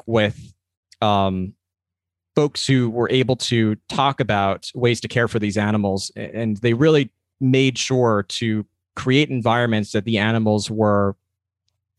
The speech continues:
really, and they still are, the V I Ps of the attraction. Guests are, are, you know, s-, probably the first most important, but I have to admit, like, an-, the animals are, are very close to the top of the <laughs> list for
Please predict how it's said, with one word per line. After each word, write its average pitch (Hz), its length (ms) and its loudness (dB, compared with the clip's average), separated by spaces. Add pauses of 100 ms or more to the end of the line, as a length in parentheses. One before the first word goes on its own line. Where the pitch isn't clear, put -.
(220)
really, 151 380 2 (160)
and 135 180 2
they 131 80 4
still 160 260 2
are, 135 260 2
the 104 120 -4
V 123 200 0
I 107 120 2
Ps 104 460 -2
of 101 300 0
the 104 140 -2
attraction. 98 600 -4
Guests 127 340 -4
are, 110 280 2 (100)
are, 104 140 -2 (420)
you 123 80 -4
know, 98 180 0 (180)
s-, - 180 -16
probably 151 340 2
the 139 80 0
first 156 340 0
most 123 220 0
important, 98 520 -4 (360)
but 127 300 0
I 127 100 -2
have 165 140 -2
to 135 60 2
admit, 131 260 2
like, 113 180 -2
an-, 151 280 -2
the 127 140 0
animals 127 460 0
are, 107 460 0 (420)
are 127 100 2
very 196 220 2
close 185 320 2
to - 60 -12
the 131 80 -4
top 156 260 0
of 139 60 -2
the 120 60 2
<laughs> 135 140 0
list - 300 -2
for 120 380 2